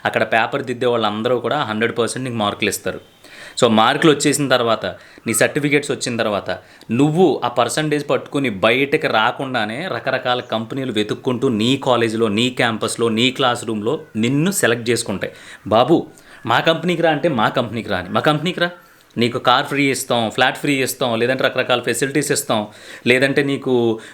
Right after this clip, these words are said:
వీకెండ్ నువ్వు ఎక్కడికి వెళ్తావు అంటే అక్కడికి ట్రిప్లు ఇస్తాం", రకరకాల ఆఫర్లు ఇచ్చి నిన్ను బ్రతిమలాడుకుని తీసుకెళ్తాయి.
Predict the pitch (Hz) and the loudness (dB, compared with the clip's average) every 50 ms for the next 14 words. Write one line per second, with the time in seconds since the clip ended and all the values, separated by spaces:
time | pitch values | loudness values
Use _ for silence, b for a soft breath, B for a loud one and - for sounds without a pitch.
0 | B - 98 104 120 151 180 170 175 170 165 156 123 104 104 110 113 113 110 - | B -10 -6 2 4 4 4 4 4 0 0 0 -2 -4 -4 -2 -2 -2 -2 0
1 | 147 143 135 147 139 131 - 139 135 135 131 120 135 127 - 127 117 - 127 - | -2 -2 -2 -2 -2 -2 -4 -6 -6 -6 -6 -6 -6 -6 -6 -8 -8 -6 -8 -6
2 | - 147 143 135 - - - 131 117 110 135 139 - 147 147 - 135 123 113 117 | -2 0 0 0 0 -2 0 0 2 2 0 0 0 -2 -2 -2 -2 -2 0 -2
3 | 135 135 156 151 151 131 - - - 156 147 135 135 123 104 107 107 107 - - | -2 -4 -4 -6 -6 -6 -6 -6 -4 -4 -4 -4 -4 -2 0 0 0 0 0 -2
4 | 139 139 131 131 123 123 123 120 139 123 113 123 120 113 - - 120 110 104 - | -2 0 0 0 0 0 0 -2 -4 -4 -2 -2 -2 -2 0 0 0 0 0 -2
5 | 104 95 | -4 -6